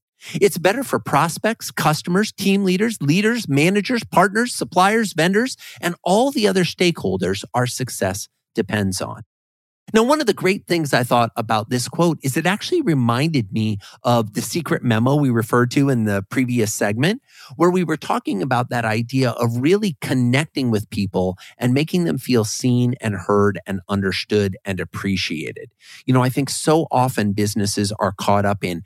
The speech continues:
how do we deliver, how do we efficiently and effectively maximize the interaction, as opposed to how do we take a beat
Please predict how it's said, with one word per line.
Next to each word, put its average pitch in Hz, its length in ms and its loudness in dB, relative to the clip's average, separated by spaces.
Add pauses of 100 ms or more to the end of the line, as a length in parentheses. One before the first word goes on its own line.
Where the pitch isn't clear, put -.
(200)
how 120 180 2
do 113 100 2
we 104 180 0
deliver, 90 760 -2 (320)
how 110 220 2
do 110 80 0
we 107 360 0
efficiently 123 600 0
and 92 100 0
effectively 117 680 0 (220)
maximize 113 920 0
the 104 160 0
interaction, 95 760 0 (440)
as 127 180 4
opposed 131 540 2
to 113 380 2 (280)
how 160 140 0
do 185 60 2
we 151 140 2
take 170 320 -2
a - 40 -6
beat 80 460 -10